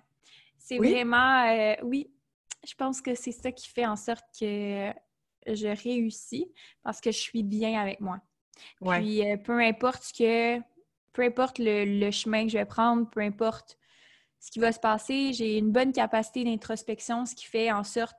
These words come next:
Speaker 1: que je suis capable de voir quand ça marche pas, je suis capable de voir quand ça marche et je suis capable d'identifier pourquoi. Donc, euh, je dirais que l'introspection,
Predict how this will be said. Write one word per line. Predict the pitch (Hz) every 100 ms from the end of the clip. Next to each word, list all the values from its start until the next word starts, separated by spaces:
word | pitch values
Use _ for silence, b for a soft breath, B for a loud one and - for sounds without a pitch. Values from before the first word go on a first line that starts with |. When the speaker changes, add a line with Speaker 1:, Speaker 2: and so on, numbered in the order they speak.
| -
Speaker 1:
que | 220
je |
suis | 208
capable | - 196 208 208
de | 202
voir | 202 208 208
quand | - 208
ça | - 202
marche | 175 -
pas, | - 285 320 - b b b b
je | -
suis |
capable | 220 208
de | 208
voir | 214 220
quand | 202
ça | 196
marche | 196 220 247 - - -
et |
je | 220
suis | -
capable | 214 220 220 208
d'identifier | 208 208 202 - 226
pourquoi. | - - - - - _ B B B B
Donc, | 220 214 214 208
euh, | 214 202 202 202 202 208 208 220 - -
je | 220
dirais | 202 220 220
que | -
l'introspection, | 214 208 - 247 - 202 - - 196 277